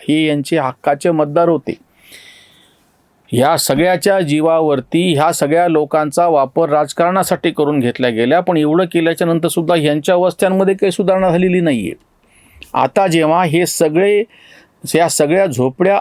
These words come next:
अवैध आहेत हे कळल्याच्या नंतर, जेव्हा ह्या लोकांना पत्रकार विचारायले, ते सगळे कसे उर्मटपणे पत्रकारांशी बोलायले ते बघा.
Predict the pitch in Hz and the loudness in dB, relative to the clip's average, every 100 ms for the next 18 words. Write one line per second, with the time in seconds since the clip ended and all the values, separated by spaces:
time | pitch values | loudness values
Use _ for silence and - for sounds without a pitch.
0 | - 131 165 214 180 131 143 - 160 143 | 0 0 2 2 2 2 0 -2 -2 0
1 | 135 143 139 139 123 - 175 135 165 185 | 2 2 0 0 0 0 0 0 2 2
2 | 175 180 170 170 180 185 190 160 151 277 | 2 2 0 0 0 0 0 -2 -2 -2
3 | - 196 175 170 190 185 196 196 175 175 | 0 0 0 0 0 2 0 -2 -2 -2
4 | 185 - 170 214 175 160 175 190 175 185 | -2 -2 -2 0 2 2 0 -2 -2 -2
5 | 180 165 160 175 175 160 156 165 143 143 | 0 -2 0 -2 0 0 0 -2 0 2
6 | 143 135 123 123 92 - | 2 0 -2 -4 -4 -8